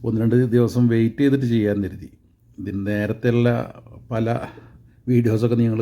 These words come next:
കണ്ടിട്ടുണ്ടാവും. പല നമ്മളറിയുന്ന സുഹൃത്തുക്കൾ ഇതൊക്കെ അപ്ഡേറ്റ് ചെയ്തപ്പോൾ സ്ക്രീൻ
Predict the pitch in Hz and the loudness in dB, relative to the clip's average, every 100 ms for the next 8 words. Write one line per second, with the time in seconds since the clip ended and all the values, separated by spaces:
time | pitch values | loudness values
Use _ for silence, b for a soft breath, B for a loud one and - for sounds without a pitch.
0 | 117 98 95 101 95 120 - 110 104 110 | 0 -2 -4 -4 -4 -6 -10 -6 -4 -2
1 | 104 107 110 110 104 110 107 101 107 113 | -4 -4 -2 -2 -2 -2 -4 -6 -6 -4
2 | 107 104 127 123 b b b b b b | -4 -4 -8 -8 b b b b b b
3 | 110 104 107 113 117 110 101 135 - - | -6 -2 0 2 2 2 -2 -6 -8 -10
4 | - _ _ _ _ _ _ - 127 120 | -18 _ _ _ _ _ _ -2 2 4